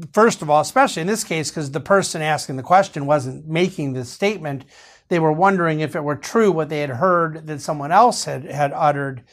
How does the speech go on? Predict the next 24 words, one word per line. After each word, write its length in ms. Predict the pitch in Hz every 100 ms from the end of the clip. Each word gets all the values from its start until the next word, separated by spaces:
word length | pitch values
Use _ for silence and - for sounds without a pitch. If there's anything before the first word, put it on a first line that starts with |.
| _ _ _ _ -
But 160 | 233
it 160 | 247 247
is, 540 | 277 320 330 285 - -
um, 680 | 226 214 208 196 175 156 - _ _ _ _ _ _ _ -
a 100 | 180
depressingly 1200 | 196 190 - - 226 - 196 165 151 139 131 - _ _ _ -
idiotic 600 | 202 190 175 160 156 147
idea 640 | 139 139 123 131 120 - - _ _ _ _ _ _
that, 640 | 156 143 180 185 180 - - 165
first 380 | 269 285 - 190
of 120 | 147
all, 380 | 143 135 139 - 180
the 160 | 202
general 560 | 208 185 294 302 254 185
tenet 460 | - 226 233 196
of 120 | 165 -
Keynesianism, 1000 | - 330 302 185 165 139 139 131 143 165
I 140 | 170
happen 320 | 160 175 165
to 80 | 156
disagree 680 | 151 160 - 147 165 226 208
with, 280 | 151 143 139
this 260 | 165 143
notion 840 | 180 185 196 - - 185 165 156